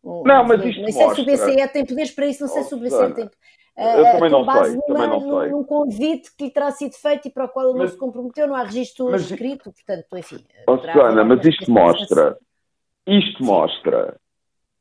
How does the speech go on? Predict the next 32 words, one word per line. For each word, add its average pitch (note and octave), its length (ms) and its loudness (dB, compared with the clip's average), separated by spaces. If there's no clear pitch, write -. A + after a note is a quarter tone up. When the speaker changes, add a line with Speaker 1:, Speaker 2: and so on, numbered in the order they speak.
Speaker 2:
o, A#2+ 800 2
o, A#2 120 2
o B2+ 60 6
erro D#3 340 4
profundo F2+ 760 -12
que G2+ 340 4
o G2+ 100 0
Presidente G#2+ 260 0
da G2 140 4
República F2 360 -2
cometeu F2 520 -2
em G3+ 80 2
marcar F#3 360 4
eleições E3+ 440 -2
apenas E3 400 -6
para D#3+ 120 -6
dia D#3+ 200 -2
dez D#3 220 2
de D#3+ 80 -16
março. C3 680 -8
Porque A#3+ 180 0
nós G#3 180 6
vamos G#3 220 2
estar G3+ 240 2
a F#3 80 4
viver G2+ 680 -4
numa, D#3+ 920 0
numa F#3+ 240 -2
loucura G3+ 580 0
instalada A2 800 -2
em A2+ 60 -12
Portugal, C#2+ 720 -8